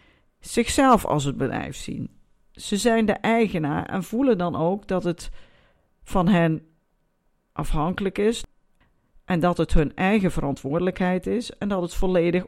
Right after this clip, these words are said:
om hen heen draait. En dat maakt je leven zwaar, druk, stressvol en geeft weinig voldoening. Jij bent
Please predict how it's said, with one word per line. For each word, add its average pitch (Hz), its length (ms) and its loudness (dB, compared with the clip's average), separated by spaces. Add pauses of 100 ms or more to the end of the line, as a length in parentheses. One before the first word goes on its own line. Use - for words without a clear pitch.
om 165 300 -4
hen 165 400 -4
heen 254 380 0
draait. - 540 -2 (600)
En - 160 -2
dat 269 200 2
maakt 233 340 2
je 208 120 2
leven 190 420 2
zwaar, 247 760 -2 (120)
druk, 208 520 0
stressvol - 800 -2
en 185 100 -2
geeft 175 300 -2
weinig 160 340 -2
voldoening. 170 640 -6 (420)
Jij 202 400 2
bent 226 420 0